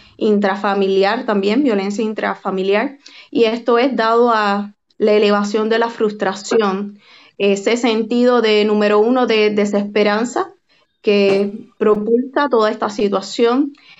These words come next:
eh, ese sentido de impotencia, aún teniendo, ¿verdad?, ciertos recursos internos,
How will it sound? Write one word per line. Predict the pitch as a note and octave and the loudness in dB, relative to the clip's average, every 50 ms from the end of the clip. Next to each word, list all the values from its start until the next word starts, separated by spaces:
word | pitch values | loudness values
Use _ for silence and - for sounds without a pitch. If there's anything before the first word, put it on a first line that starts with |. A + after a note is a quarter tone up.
| - _ - _ | -20 _ -14 _
eh, | - - G3 G3+ G3 G3 G3 G3 F#3+ G3 G3+ G3+ - _ _ | -2 0 2 2 2 2 0 0 -2 -4 -6 -10 -14 _ _
ese | - - G#3 G#3 A#3 B3 | -6 -4 -2 -2 -2 0
sentido | C4 A3+ G#3+ A3 G#3+ A3 A3+ A3+ A3 G#3+ | 0 0 0 0 0 0 2 2 2 2
de | G3+ G3+ G3 G3 - | 2 2 0 0 -2
impotencia, | A3+ A3+ A3+ A3+ G#3 G#3 G#3 G3+ G3+ G#3+ G#3 G#3 A3+ B3 B3 - - E4 F4 F4 F4 _ _ _ _ _ _ _ _ _ _ _ _ - | -2 0 0 0 0 0 -2 -2 0 0 0 0 0 -2 -2 -2 -4 -4 -4 -4 -8 _ _ _ _ _ _ _ _ _ _ _ _ -4
aún | - G#3 G#3 G#3+ A#3 B3 C4 | -2 0 2 2 2 0 0
teniendo, | B3+ C#4 C4 B3+ B3 B3 C4 D4+ D4+ C#4 B3 A3+ | 0 0 0 2 0 0 2 2 2 2 2 2
¿verdad?, | G#3+ G#3+ G#3+ A3+ A#3+ C#4 C#4 - _ _ _ _ _ _ _ _ - | 2 0 0 0 -2 -4 -6 -8 _ _ _ _ _ _ _ _ -18
ciertos | - - B3 A#3+ A3 A3 A3+ - C4 C#4 D4 | -8 -2 0 0 0 0 0 0 0 0 2
recursos | B3+ A#3+ B3 B3+ C4 C4 - C4 B3+ B3+ | 0 0 0 -2 -2 0 0 -2 0 0
internos, | A#3+ A3 A3 G#3 G#3 - B3 C4+ C#4 C4 A#3 G3 G3 G3+ G3+ | 0 -2 -2 -4 -2 -2 0 0 0 0 -2 -2 -4 -6 -10